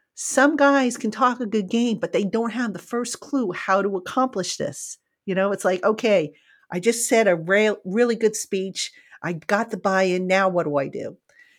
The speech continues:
Joe's always had a plan. And it's a basic plan. It's a simple plan, but it's worked so far. Now, does it have to s-, start translating into more wins?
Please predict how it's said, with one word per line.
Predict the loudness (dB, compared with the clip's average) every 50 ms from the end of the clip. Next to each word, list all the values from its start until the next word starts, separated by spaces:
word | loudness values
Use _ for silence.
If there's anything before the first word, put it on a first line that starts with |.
| _ _
Joe's | -2 2 4 4 6 4 4 2
always | 0 0 0 -2 -4
had | -4 -4 -4 -6
a | -6
plan. | -6 -6 -2 -2 0 0 -2 -4 -6 -10 -18 _ _ _ _ _ _ _ _ _ _ _ _ 0
And | 2 2 4 4 4 2 2 0 0 0
it's | 0 0 0
a | -2
basic | -4 -2 2 2 2 4 2 0 -2 -2 -4 -4
plan. | -4 -2 0 2 2 2 0 0 -2
It's | -4 -6 -8
a | -10
simple | -8 -6 -4 -2 -2 -2 -2 -2 -4
plan, | -4 -4 -2 -2 0 0 0 0 -2 -2 -4 -6 -10 _ _ _ _ _ _ _
but | 0 0
it's | 0 0 -2 -4
worked | -6 -6 0 2 4 4 4 4 0 -4
so | -4 0 0 0 0
far. | -2 -2 -2 -2 0 0 0 0 -2
Now, | -2 -4 -2 -2 -2 -2 -2 -2 -6 -8 -6
does | -2 -2 0 0 -2
it | -2
have | 0 0 -2 -2 -2
to | -6
s-, | -10 -12 -14 _ _ -10
start | -8 0 4 4 4 4
translating | 4 2 2 2 2 2 0 0 0 0 -2
into | -4 -4 -4
more | -2 -2 -2 -2 -2
wins? | -4 -4 -2 -2 -2 -2